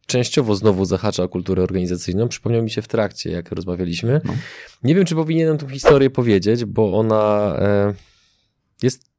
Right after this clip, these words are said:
Speaker 1: trochę prywatna, ale podejmijmy ryzyko, spróbujemy.
Speaker 2: Mhm.
Speaker 1: Bo osoba, której dotyczy ta historia, ona wie o tym, że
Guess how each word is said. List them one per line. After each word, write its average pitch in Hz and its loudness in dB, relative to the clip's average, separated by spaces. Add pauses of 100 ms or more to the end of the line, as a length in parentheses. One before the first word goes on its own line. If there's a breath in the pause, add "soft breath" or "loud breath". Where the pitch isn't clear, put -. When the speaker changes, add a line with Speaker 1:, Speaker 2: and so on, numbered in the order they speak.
(160)
Speaker 1:
trochę 170 2
prywatna, 131 0
ale 156 2 (600)
podejmijmy 135 0
ryzyko, 98 -2
spróbujemy. 90 -2 (180)
Speaker 2:
Mhm. - -18 (220)
Speaker 1:
Bo 107 -2
osoba, 113 -4
której 110 -6
dotyczy 110 -4
ta 107 0
historia, 110 -2
ona 104 -2
wie 107 0
o 95 -4
tym, 90 -8
że 92 -4